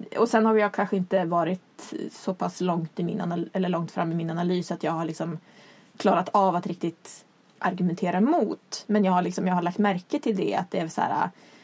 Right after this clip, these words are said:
det är ofta när man pratar om feminism och feminister i, ehm, bland icke-feminister, liksom i kyrkan, så är det liksom bara att, "Ja, men så här, vi måste ju älska alla och vi ska förlåta alla och vi ska vara liksom så", vilket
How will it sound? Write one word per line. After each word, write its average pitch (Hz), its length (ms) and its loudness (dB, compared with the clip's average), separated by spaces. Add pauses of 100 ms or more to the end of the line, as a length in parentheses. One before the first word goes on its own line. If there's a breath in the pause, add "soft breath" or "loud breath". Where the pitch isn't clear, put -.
(160 soft breath)
det 226 120 4
är 190 40 4
ofta 208 320 0
när 202 60 6
man 196 120 4
pratar 208 300 2
om 214 100 2
feminism 190 600 0
och 185 80 -2
feminister 185 840 0
i, 156 320 0 (640 soft breath)
ehm, - 600 -6 (200)
bland 233 500 2
icke-feminister, - 720 -2
liksom 185 240 -2
i 185 100 0
kyrkan, 208 540 0
så - 120 0
är 180 200 2
det 175 60 0
liksom 185 280 0
bara 165 160 0
att, - 400 -8 (180)
"Ja, 220 280 6
men 226 180 8
så 220 100 2
här, 208 160 6
vi 226 120 6
måste 247 400 2
ju 240 180 4
älska 226 420 0
alla 185 380 2
och 190 80 0
vi 214 40 0
ska - 140 0
förlåta 226 520 4
alla 175 360 0
och 185 80 2
vi 196 40 0
ska 190 180 0
vara 175 160 4
liksom 180 320 -2
så", 190 260 -2
vilket 185 500 -4